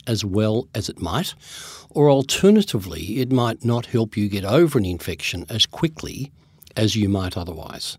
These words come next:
So it, immune defence means you can shorten the time that you're coping with an infection. And we're finding that the biophenols in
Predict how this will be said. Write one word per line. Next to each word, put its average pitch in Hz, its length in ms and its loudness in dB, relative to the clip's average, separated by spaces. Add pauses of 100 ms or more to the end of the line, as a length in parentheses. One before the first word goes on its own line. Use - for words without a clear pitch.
(120)
So 104 180 -2
it, - 640 -10
immune 131 360 8
defence 117 580 2
means 110 260 4
you 107 120 0
can 107 160 -2
shorten 113 380 -2
the 95 60 -8
time 92 460 -2 (220)
that - 180 -2
you're 98 120 0
coping 95 380 -2
with 87 200 -6
an 87 80 -6
infection. 87 520 -8 (540)
And 147 220 6
we're 139 140 8
finding 156 560 4
that 104 180 2
the 98 260 -2
biophenols 127 1120 2
in 101 400 2